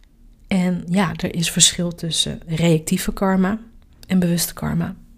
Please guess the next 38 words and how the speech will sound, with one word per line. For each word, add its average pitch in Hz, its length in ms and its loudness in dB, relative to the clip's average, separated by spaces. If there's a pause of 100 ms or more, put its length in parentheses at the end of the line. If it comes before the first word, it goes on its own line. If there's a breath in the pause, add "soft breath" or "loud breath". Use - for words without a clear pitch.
(320)
En 190 400 2
dat 208 180 0
gezegd 220 340 2
willen 175 160 2
hebben, 160 400 2 (500 loud breath)
wil 190 120 2
ik 190 80 2
jou 196 140 -2
een 165 60 -2
hele 170 360 2
fijne 180 280 2
dag 165 220 0
wensen. 208 520 2 (640 loud breath)
Ehm, 196 640 4 (100)
check 254 280 0
mijn 190 140 6
website 214 580 2
W 185 60 -2
W 196 300 6
W 175 280 2
punt 170 360 4
helderheid 175 640 2 (140)
met 165 200 0
claire 185 280 0
punt 220 320 2
N 208 160 6
L 214 100 6
of 196 200 -2
check 202 200 -6
mijn 165 120 0
YouTube. 247 420 2 (120)
Eh, 196 240 0
daar 190 400 0
zie - 180 -2
je 196 40 0
me 185 60 -4
voornamelijk, 180 580 -2
eh, 180 140 -6